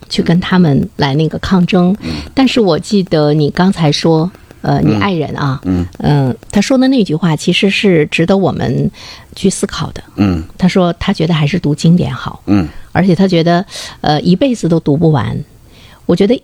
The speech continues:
Speaker 1: 第一呢，他是一个清醒者。
Speaker 2: 嗯。
Speaker 1: 第二呢，可能是他也是在刷了大量的视频和碎片消息之后，
Speaker 2: 嗯。
Speaker 1: 他突然之间觉得没有意义。
Speaker 2: 嗯。
Speaker 1: 而沉浸在一本书中的那种系统化呀，
Speaker 2: 嗯。
Speaker 1: 包括给他带来的营-，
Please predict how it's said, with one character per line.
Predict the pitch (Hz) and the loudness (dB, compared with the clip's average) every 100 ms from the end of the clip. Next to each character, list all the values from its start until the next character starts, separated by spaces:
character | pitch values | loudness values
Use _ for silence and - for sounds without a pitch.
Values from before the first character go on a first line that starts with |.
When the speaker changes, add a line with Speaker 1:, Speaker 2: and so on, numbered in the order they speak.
| _ | _
Speaker 1:
第 | 269 269 | 0 2
一 | 269 | 4
呢， | 240 | 2
他 | - 233 | 2 0
是 | 233 | 0
一 | |
个 | 233 | -2
清 | - 277 | 0 0
醒 | 262 151 135 | 2 0 0
者。 | 143 - - | -2 -6 -2
Speaker 2:
嗯。 | 87 73 - - - | -2 -2 -10 -20 -2
Speaker 1:
第 | 277 | 0
二 | 269 | 2
呢， | 202 - | 0 0
可 | 160 | 0
能 | 151 | 2
是 | 196 | 0
他 | 180 254 277 | 0 0 2
也 | 131 | 0
是 | - - | -4 -2
在 | 160 139 | 0 -2
刷 | - 170 156 | -2 0 2
了 | 147 | 0
大 | - 160 | -4 -2
量 | 160 156 | 0 0
的 | 139 | 0
视 | - - 160 | -4 0 0
频 | - - 117 135 | 0 -2 -2 0
和 | 135 | -2
碎 | 135 170 | -2 -2
片 | 156 147 | 0 -2
消 | - 160 160 | 0 -2 -2
息 | - | -2
之 | - 127 | -6 -4
后， | - 139 - | -4 -6 -8
Speaker 2:
嗯。 | - - - | -18 -20 -4
Speaker 1:
他 | 180 | -4
突 | - | 2
然 | 202 196 | 2 4
之 | 196 | 2
间 | 196 190 | 0 0
觉 | - | 0
得 | 156 156 | 0 2
没 | 139 165 | 4 4
有 | 139 | 2
意 | 131 | 0
义。 | 196 147 120 104 | 0 0 -4 -2
Speaker 2:
嗯。 | 95 85 - - - - | -2 -2 -4 -14 -16 -4
Speaker 1:
而 | 175 190 | 0 0
沉 | - 165 | 0 0
浸 | 185 214 | 4 2
在 | 208 | 2
一 | 196 196 | 2 0
本 | 151 131 | 0 -2
书 | - - 185 | -4 0 2
中 | 180 170 | 2 2
的 | 170 151 | 2 2
那 | 156 | 0
种 | 143 | -2
系 | 143 - | -2 -2
统 | 190 147 | -2 -4
化 | 143 185 170 | -2 0 0
呀， | 147 101 | 0 -2
Speaker 2:
嗯。 | 90 80 - | -4 -10 -6
Speaker 1:
包 | - 175 | -2 2
括 | 180 | 2
给 | 156 | 0
他 | 151 151 | -4 -2
带 | 180 | 0
来 | 151 | 0
的 | 143 156 | 0 2
营-， | 131 135 | 2 2